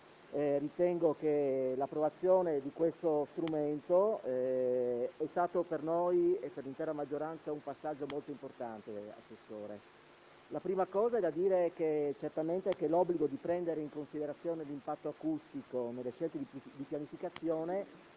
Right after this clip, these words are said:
non deve essere vissuto come un vincolo, come ho sentito dire più volte, ma un'opportunità diretta quindi a prevenire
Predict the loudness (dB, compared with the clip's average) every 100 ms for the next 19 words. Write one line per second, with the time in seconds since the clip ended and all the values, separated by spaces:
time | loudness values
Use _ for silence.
0 | -20 -6 0 4 4 2 -2 -4 -4 -8
1 | -8 -6 -4 0 2 2 0 -4 -4 -6
2 | -2 -4 -2 -6 -6 -8 -8 -6 -6 -4
3 | -2 -4 -6 -6 -2 -4 -4 -4 -2 0
4 | 0 -2 -4 -4 -2 -2 -2 -4 -2 -2
5 | -2 -4 -6 -4 -4 -6 -8 -10 -8 -6
6 | -6 -6 -8 -6 -6 -6